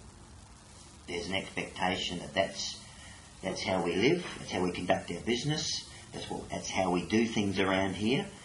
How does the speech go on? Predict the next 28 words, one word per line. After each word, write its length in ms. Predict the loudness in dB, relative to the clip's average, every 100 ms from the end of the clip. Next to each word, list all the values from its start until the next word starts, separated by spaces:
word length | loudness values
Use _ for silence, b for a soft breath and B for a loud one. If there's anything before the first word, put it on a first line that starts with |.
| B -18 -16 -4
Uh, 240 | 0 2 0
if 200 | -4 -4
you 120 | -2
see 220 | 2 0
people 320 | 2 -2 -2 0
acting 360 | -2 0 0
outside 420 | 0 0 2 2 2
of 100 | -2
those, 380 | -4 -6 -4 -2
you 120 | 0
have 180 | 2 2
a 40 |
responsibility 1160 | 2 0 0 0 0 -2 2 2 2 0 -4 -6 -14 -20 -20 -20 -12
to 60 | -2
challenge. 540 | 4 4 2 -6 -12 -14 -20 -8
Part 200 | 2 4
of 60 | 4
your 100 | 2
culture 420 | 4 4 4 -2
is, 120 | 0
though, 100 | 2
you've 200 | 2 2
got 60 | 0
to 80 | -2
feel 240 | -2 -2
safe 400 | 2 4 4 0
in 100 | -4
challenging. 480 | 0 0 0 -4